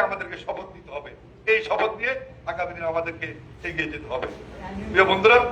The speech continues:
তাই আজকে আর বক্তব্য দীর্ঘায়িত করবো না। আমি আপনাদের সকলকে আমার পক্ষ থেকে ধন্যবাদ জানাচ্ছি, আপনাদেরকে অভিনন্দন জানাচ্ছি। আপনারা আমার অনেক কাছের লোক, কারণ এই দলের দুঃসময় যখন আমাদের পাশে কেউ ছিল না, আপনারাই আমাদের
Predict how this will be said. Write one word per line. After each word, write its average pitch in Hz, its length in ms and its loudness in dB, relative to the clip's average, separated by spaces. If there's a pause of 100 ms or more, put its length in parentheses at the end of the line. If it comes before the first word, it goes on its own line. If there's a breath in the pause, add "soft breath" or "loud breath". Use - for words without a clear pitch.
(300)
তাই 185 180 6
আজকে - 180 4
আর 180 120 8
বক্তব্য 185 300 4
দীর্ঘায়িত 202 280 0 (100)
করবো 208 240 6
না। 240 40 6 (520)
আমি 180 200 -4
আপনাদের - 320 -4
সকলকে 196 340 4 (540)
আমার 185 220 2
পক্ষ - 140 -2 (100)
থেকে - 120 -4 (100)
ধন্যবাদ 190 360 8
জানাচ্ছি, 202 300 -2 (580)
আপনাদেরকে 202 400 2
অভিনন্দন 233 440 6
জানাচ্ছি। 233 320 4 (680)
আপনারা 233 260 8
আমার 240 140 8 (100)
অনেক 277 160 8 (100)
কাছের 247 300 6
লোক, 220 140 8 (720)
কারণ 269 220 6 (600)
এই 196 160 0
দলের 190 260 2
দুঃসময় 190 480 2 (460)
যখন 196 200 0 (100)
আমাদের 185 300 0
পাশে - 240 -2
কেউ 175 100 -10 (120)
ছিল 185 120 -2 (120)
না, 151 40 -4 (460)
আপনারাই 226 320 8 (400)
আমাদের 180 240 -6